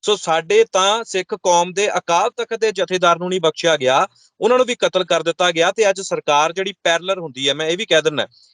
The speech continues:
ਇੱਕ ਪਾਸੇ ਪੰਜਾਬ ਸਰਕਾਰ, ਇੱਕ ਪਾਸੇ ਜਥੇਦਾਰ ਹੈ। ਸਿੱਖ ਕੌਮ ਜ਼ਿਆਦਾ ਅਕਾਲ ਤਖਤ ਦੇ ਜਥੇਦਾਰ ਨੂੰ, ਅ, ਮਾਣ ਦਿੰਦੀ ਹੈ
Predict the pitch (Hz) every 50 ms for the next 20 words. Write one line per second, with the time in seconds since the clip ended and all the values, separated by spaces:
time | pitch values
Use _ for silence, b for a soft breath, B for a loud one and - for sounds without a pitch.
0 | b - 165 165 - 175 196 190 - 214 190 196 185 160 147 151 170 180 180 190
1 | 180 196 196 214 233 226 - - - 214 202 190 220 196 185 170 - 180 165 165
2 | 147 131 101 87 - _ _ _ _ _ - - 185 196 - - - - 180 180
3 | 185 202 220 240 233 _ _ _ _ _ - 113 120 156 151 156 165 196 220 180
4 | 190 - 185 170 170 165 190 175 175 180 202 185 175 165 170 170 170 175 170 170
5 | 180 180 175 165 - _ _ _ _ - 147 151 151 147 143 143 151 151 139 139
6 | 131 131 165 196 202 160